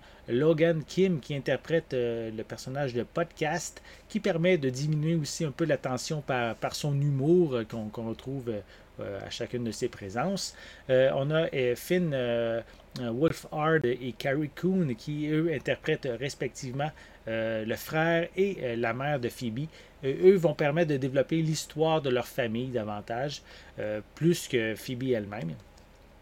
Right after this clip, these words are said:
Euh, et on a aussi, euh, Paul Rudd qui, euh, sous les traits du professeur de Phoebe. Euh,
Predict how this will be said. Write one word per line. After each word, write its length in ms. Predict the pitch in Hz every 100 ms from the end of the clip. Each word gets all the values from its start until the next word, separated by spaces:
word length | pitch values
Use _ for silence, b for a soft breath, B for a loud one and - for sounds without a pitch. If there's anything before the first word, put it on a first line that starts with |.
| - B B B 123
Euh, 180 | 127 127
et 200 | 127 127
on 180 | 127 131
a 60 | 139
aussi, 400 | 131 - 165 160
euh, 120 | 117 -
Paul 300 | 151 165 156
Rudd 480 | 117 131 160 147 120 B B -
qui, 320 | - 175 -
euh, 140 | 117
sous 180 | - 170
les 140 | 147 131
traits 240 | 143 147
du 80 | -
professeur 500 | 139 127 117 143 139
de 80 | 127
Phoebe. 400 | - 120 120 156 B B -
Euh, 160 | 113